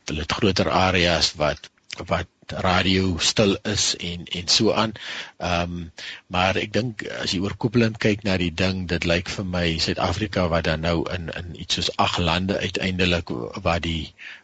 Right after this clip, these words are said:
eh, antennes gaan opgerig word, eh, eh, eh, het die Australiërs het dit natuurlik beskou as 'n risiko of dit,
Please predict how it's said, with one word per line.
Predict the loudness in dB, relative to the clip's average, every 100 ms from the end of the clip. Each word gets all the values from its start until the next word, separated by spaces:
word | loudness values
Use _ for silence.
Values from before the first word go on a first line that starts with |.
| -6
eh, | -4 -4 -4
antennes | -4 2 4 4 4
gaan | 2 2
opgerig | 0 0 0 2 0 -2 0
word, | 2 4 0 -6 -12 -12 -12 -2
eh, | 2
eh, | 2 2 2 2 2 0 0
eh, | 0 0 2
het | 2 0 -10 -4
die | 0 4
Australiërs | 6 6 8 6 4
het | 2
dit | 0 -2
natuurlik | -2 0 2 0 -4 -8
beskou | 0 0 4 4 4
as | 2 0
'n | 0
risiko | 2 2 2 2 2 2
of | 0
dit, | -4